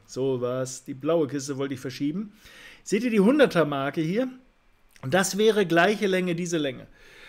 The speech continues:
Alles noch safe für auch sofort nach unten. Gut, die sehen wir, die haben wir ja schon hinter uns gelassen. Ihr seht sicherlich auch die einundsechzig, hunderteinundsechzig achter Marke. Auch die ist nicht so untypisch.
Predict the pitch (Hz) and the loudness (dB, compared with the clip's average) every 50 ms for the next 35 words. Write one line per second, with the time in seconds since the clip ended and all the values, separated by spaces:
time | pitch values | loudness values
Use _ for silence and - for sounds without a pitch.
0 | - - - 147 165 180 190 185 - 185 185 175 170 - - - 185 185 196 196 | -20 -12 -4 0 2 2 2 2 0 0 -2 -2 -2 -2 -2 0 2 2 2 0
1 | 190 - - - - - 180 180 180 180 - - 170 160 160 156 - 151 135 160 | -2 -6 -16 -14 -10 -4 0 0 0 0 0 -2 -2 -4 -4 -8 -12 -8 -6 -6
2 | 156 - - - 160 165 180 196 190 - - 156 160 165 160 156 - - - 165 | -6 -4 -2 0 0 2 0 0 -4 -8 -12 -8 -6 -4 -4 -4 -4 -4 -4 -4
3 | 147 147 - - - _ _ _ - 139 135 131 - - - 139 143 139 135 165 | -4 -4 -8 -14 -20 _ _ _ 0 0 0 -2 -4 -8 -8 -6 -4 0 2 4
4 | 170 170 175 175 175 160 160 151 151 160 175 175 156 147 - 156 180 233 - 208 | 4 4 4 2 2 2 2 2 2 2 2 0 0 0 -2 -4 -4 -2 -2 -2
5 | 151 135 123 - - 131 127 127 131 131 220 220 - - - - - - - - | -2 -4 -6 -6 -6 -4 -4 -6 -6 -8 -12 -16 -16 -20 -20 -20 -20 -20 -20 -20
6 | - _ - 175 165 165 185 220 220 208 - 208 - 214 185 190 180 185 170 175 | -14 _ -2 0 0 0 -2 -4 -6 -8 -10 -6 -6 -4 -4 -4 -4 -6 -6 -6
7 | 175 - 190 185 180 - - - 170 165 170 180 180 180 175 185 180 170 175 - | -6 -8 -10 -10 -10 -12 -12 -6 -4 -4 -2 -2 -4 -4 -4 -4 -6 -6 -8 -12
8 | - - 170 214 226 208 - 156 170 175 170 175 170 165 - 175 180 - 180 165 | -10 -6 -4 -2 -2 -2 -2 -2 -2 -2 -2 -2 -2 -4 -6 -8 -8 -8 -10 -8
9 | - - 175 156 135 113 113 110 - - - _ _ _ _ - 156 151 135 - | -4 -4 -4 -4 -4 -8 -10 -14 -18 -20 -20 _ _ _ _ -8 -8 -8 -6 -6
10 | - 214 247 240 220 160 - 170 175 175 180 180 180 175 - 170 160 147 185 190 | -4 -4 -2 -2 -4 -4 -4 -4 -4 -4 -4 -4 -4 -4 -4 -4 -4 -4 -4 -4
11 | 196 208 196 202 214 226 220 - | -4 -4 -4 -2 -2 -4 -4 -8